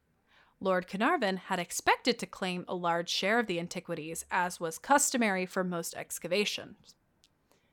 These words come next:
In part because of Carter's irascible personality, but largely because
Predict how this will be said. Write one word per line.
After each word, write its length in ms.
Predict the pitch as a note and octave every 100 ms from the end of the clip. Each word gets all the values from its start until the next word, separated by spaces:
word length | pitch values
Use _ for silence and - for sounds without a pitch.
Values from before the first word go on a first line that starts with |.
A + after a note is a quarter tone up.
| _ _ _ _ _
In 200 | - A#3+
part 380 | B3 F4+ F#4 C4+
because 320 | A#3+ A3 G3+
of 160 | F#3+ F3+
Carter's 580 | - F#3 F3 F3 F3 - -
irascible 640 | F#3+ F3+ F3 - G3 F#3
personality, 840 | F3+ F3 - G3 B3+ C4 E3+ E3 F3 _ -
but 160 | -
largely 720 | A#3+ D4 G4 B4+ G#4 A#3 G3+ F3+
because 440 | F#3+ G3 F#3+ F#3